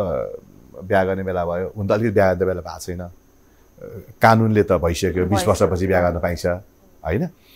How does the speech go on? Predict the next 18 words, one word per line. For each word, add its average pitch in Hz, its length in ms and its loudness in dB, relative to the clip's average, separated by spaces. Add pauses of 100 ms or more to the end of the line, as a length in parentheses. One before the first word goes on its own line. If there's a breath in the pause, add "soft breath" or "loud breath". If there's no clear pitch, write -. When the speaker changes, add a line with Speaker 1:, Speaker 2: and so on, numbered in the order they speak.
(340 soft breath)
Speaker 1:
बिस 76 400 -8
त - 40 -2
क्रस 90 400 -4
भएको 78 220 -6
छ। 80 120 -6
अनि 92 220 -4
अब 80 600 -6
त्यस्तो 113 220 -6
लाग्दैन? 113 280 -4
बाबुमम्मीले 107 380 0
भन्नु 110 340 -8
न। 85 60 -12 (300)
Speaker 2:
मेरो 294 240 0
घरमा, 208 720 0 (340 soft breath)
अ, 202 100 -2
मम्मी 240 380 -4
बाबा, 220 300 -2
होइन, 220 400 -4